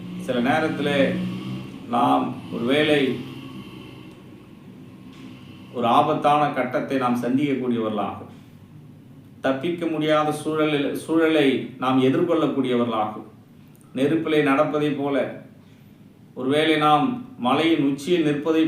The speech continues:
போல சூழ்நிலை நமக்கு ஏற்படலாம். அந்த சூழ்நிலையிலே இரண்டே ரெண்டு காரியத்தை நாம் சிந்திக்க வேண்டும். ஒன்று, கடவுள் அவருடைய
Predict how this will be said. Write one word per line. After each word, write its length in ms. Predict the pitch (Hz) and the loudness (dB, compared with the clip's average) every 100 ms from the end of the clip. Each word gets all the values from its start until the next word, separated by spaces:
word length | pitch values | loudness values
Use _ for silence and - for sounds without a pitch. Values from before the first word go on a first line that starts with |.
| 147 | 2
போல 160 | 156 139 - - - - - | 2 2 0 -6 -14 -20 -16
சூழ்நிலை 340 | - 151 156 139 | -6 -2 0 0
நமக்கு 320 | 131 123 123 | 0 -2 -2
ஏற்படலாம். 500 | 139 - 120 101 - - - - - - - - - | -2 -2 -4 -4 -6 -10 -18 -20 -20 -20 -20 -20 -12
அந்த 220 | 117 117 | -4 -2
சூழ்நிலையிலே 720 | 120 135 170 156 147 139 131 123 - - - - - - - - - - | -2 -2 -2 0 2 4 4 2 -2 -10 -18 -20 -20 -20 -20 -20 -20 -14
இரண்டே 420 | 120 139 151 160 175 | -2 0 2 6 6
ரெண்டு 220 | 160 151 131 | 6 2 -2
காரியத்தை 480 | 135 139 139 127 131 | 0 0 0 0 0
நாம் 240 | 120 95 - - - - | 0 -2 -8 -14 -20 -10
சிந்திக்க 360 | 139 135 147 131 | -2 0 0 -2
வேண்டும். 240 | 117 107 120 | -2 -2 -2
ஒன்று, 340 | 143 143 151 151 151 - - - - - - | 0 0 2 2 0 -6 -20 -20 -20 -20 -16
கடவுள் 500 | - 131 147 151 151 151 151 | -2 2 4 4 0 0 -6
அவருடைய 340 | - 120 123 | -4 -2 0